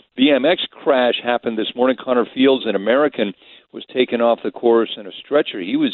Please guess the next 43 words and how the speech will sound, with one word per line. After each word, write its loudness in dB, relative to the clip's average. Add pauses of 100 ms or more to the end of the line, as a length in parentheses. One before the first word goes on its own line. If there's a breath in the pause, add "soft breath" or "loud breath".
(120)
uh, 2
expected -2
to -18
do -2
very 2
well. 2
He -2 (260 loud breath)
won 0
gold 2
in 0
Rio, 2 (420 soft breath)
was -14
favored 2
to 0
win 0
gold 2
here. 2
It's -4
not -16
gonna -16
happen. -6
He's -14
in -20
the -16
hospital -12
right -16
now. -20 (420 soft breath)
Women's -2
two 0
hundred 0
meter 2
breaststroke, 0 (380 soft breath)
Tatiana -2
Shoemaker 0
of 0
South -2
Africa 0
has -2 (100)
the -14
gold. 2
Lily 0
King -8 (140)
got 0